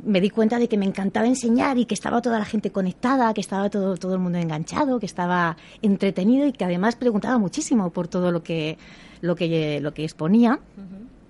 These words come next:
Speaker 1: Y entonces dije, "Ostras, pues a ver si es que tienes que tirar por ese lado". Y efectivamente, entonces lo que hice fue hacer una mezcla de todos los conocimientos que tengo, artísticos, eh, radiofónicos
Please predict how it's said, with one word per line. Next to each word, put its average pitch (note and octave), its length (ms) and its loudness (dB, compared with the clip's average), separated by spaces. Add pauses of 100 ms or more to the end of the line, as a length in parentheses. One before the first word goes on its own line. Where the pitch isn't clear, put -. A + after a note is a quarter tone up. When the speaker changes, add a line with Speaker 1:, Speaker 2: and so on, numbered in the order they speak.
(100)
Speaker 1:
Y G3 100 2
entonces G3 280 2
dije, D#3+ 300 -8
"Ostras, G3 260 -10
pues - 160 -12
a C#3 60 -6
ver C#3 80 -8
si E3+ 140 -10
es D#3+ 100 -8
que A#3+ 240 -4 (220)
tienes F3+ 260 0
que F#3+ 120 -4
tirar E3 280 0
por B3+ 140 -2
ese E3 240 -4
lado". C4+ 260 0 (480)
Y G3+ 100 4
efectivamente, G#3+ 920 4
entonces G#3+ 320 0
lo G#3+ 140 0
que G#3 100 0
hice A#3 320 0
fue C4+ 440 0 (480)
hacer A#3+ 280 2
una A#3+ 160 4
mezcla C4+ 460 2
de A3 80 0
todos A3 180 0
los A3+ 140 -2
conocimientos G3+ 640 -2
que F#3 140 -8
tengo, B3+ 360 2
artísticos, A3+ 1000 -2
eh, E3 260 -6
radiofónicos G3+ 1040 -4